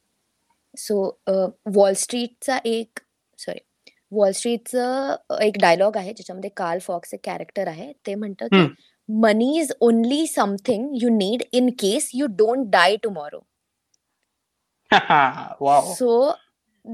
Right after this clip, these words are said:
Speaker 1: that
Speaker 2: Amazing.
Speaker 1: is why if you don't want to, if you want to survive, you need to make money. आणि तू म्हणलास तसं, शेअर मार्केट is one of the best opportunities we have in the market.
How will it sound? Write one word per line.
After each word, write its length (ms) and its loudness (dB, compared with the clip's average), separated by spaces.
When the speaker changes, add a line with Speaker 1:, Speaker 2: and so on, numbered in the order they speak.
Speaker 1:
that 200 4
Speaker 2:
Amazing. 220 2
Speaker 1:
is 140 -2
why 200 -2
if 200 -8
you 100 -8
don't 440 -2
want 220 -6
to, 260 -8
if 140 -6
you 160 -2
want 240 2
to 100 -2
survive, 640 -4
you 80 -6
need 340 -6
to 100 -4
make 360 -6
money. 220 -6
आणि 200 -6
तू 80 -4
म्हणलास 400 -4
तसं, 220 -4
शेअर 340 2
मार्केट 420 -4
is 120 -2
one 160 -4
of 80 -6
the 140 -2
best 400 0
opportunities 760 -4
we 160 -4
have 160 -2
in 80 -2
the 140 -4
market. 440 -10